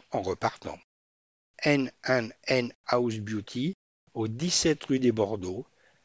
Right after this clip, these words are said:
avec ou sans rendez-vous, du lundi au samedi de neuf heures trente à dix-huit heures trente, fermé le dimanche. Salon de coiffure, la galerie.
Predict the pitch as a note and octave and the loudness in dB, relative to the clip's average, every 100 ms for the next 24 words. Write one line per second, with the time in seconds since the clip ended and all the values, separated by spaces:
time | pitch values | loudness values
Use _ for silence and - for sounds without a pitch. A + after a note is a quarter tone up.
0 | _ - D#3+ D3 C#3+ A#2 - E3 D3+ C3 | _ -2 2 2 2 -4 -2 0 0 0
1 | A#2 G2+ F#2+ A#2+ - _ _ _ - G2+ | -2 -2 -6 -8 -12 _ _ _ -12 -4
2 | A2 C3+ D#3+ D#3+ C#3+ B2+ - A#2+ A#2 A2 | 0 2 2 4 4 4 2 0 -2 -4
3 | C3 D3 _ G#2+ A2+ A#2+ D3+ D3 - - | -6 -8 _ -6 0 0 0 -2 -6 -4
4 | D3+ A2+ F2 B2 D3+ D3+ - A2 - - | -4 -4 -6 -4 -6 -8 -4 -4 -4 -4
5 | G2 - _ _ _ - - C#3 D#3 D#3+ | -4 -4 _ _ _ -4 2 2 2 0
6 | D3 D3+ - - - - - _ _ _ | 0 -2 -4 -8 -12 -12 -16 _ _ _
7 | _ _ _ _ _ _ _ _ - - | _ _ _ _ _ _ _ _ -2 4
8 | C#3 C3+ B2 A#2 A#2+ A2 - C#3 F#3+ _ | 6 6 4 4 2 2 0 -2 -4 _
9 | - G2+ G#2 D#3 C#3+ A2 D3+ | -4 0 4 8 8 6 0